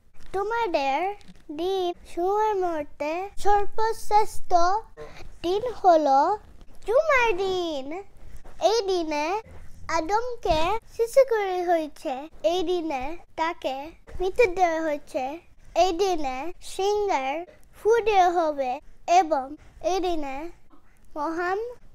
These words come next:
বিপর্যয় কিয়ামত হবে। In Friday the world will be end." তাই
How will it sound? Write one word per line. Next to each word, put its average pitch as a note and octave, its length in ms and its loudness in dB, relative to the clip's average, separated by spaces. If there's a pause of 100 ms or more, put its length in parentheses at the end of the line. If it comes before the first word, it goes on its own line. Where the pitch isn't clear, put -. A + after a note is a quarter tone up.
(360)
বিপর্যয় D#4+ 880 -6 (360)
কিয়ামত E4 680 -2 (340)
হবে। D4 420 -4 (500)
In F4+ 120 2
Friday F#4 640 -2
the D#4 180 0 (100)
world E4+ 640 -2
will D#4 420 -6
be F4 120 -2 (300)
end." E4 340 -8 (880)
তাই D#4+ 420 0